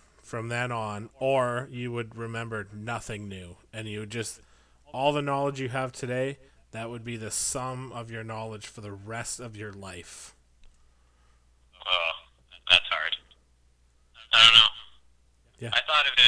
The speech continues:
Speaker 2: as, like, a, like, a memories thing. Like, I had some pretty good memories, so that's enjoyable. And it'd be really hard starting off new, not remembering everything new, or not, or forgetting everything and starting off new. Like, "Oh, what's my name? What's this penis for? Who are you?"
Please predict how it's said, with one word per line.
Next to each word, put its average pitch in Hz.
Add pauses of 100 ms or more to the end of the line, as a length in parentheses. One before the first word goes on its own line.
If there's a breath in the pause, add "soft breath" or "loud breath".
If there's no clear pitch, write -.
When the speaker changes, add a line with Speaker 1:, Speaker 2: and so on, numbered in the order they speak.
Speaker 2:
as, -
like, 107
a, 104 (180)
like, 101
a - (120)
memories 117
thing. 117 (160)
Like, 113 (100)
I 123
had 110
some 104
pretty 95
good 92
memories, 92 (180)
so 92 (300)
that's 107
enjoyable. 85 (880)
And 104
it'd 101
be 104
really 104
hard 107 (320)
starting 113
off 95
new, 113
not 104
remembering 98
everything 95 (100)
new, 101 (240)
or 95
not, - (160)
or 95 (100)
forgetting 110
everything 95
and -
starting 101
off 87 (100)
new. 104 (140)
Like, 92 (100)
"Oh, 110
what's -
my 117
name? 120
What's 101
this - (140)
penis 107 (100)
for? 95 (1300 loud breath)
Who 123
are 131
you?" 139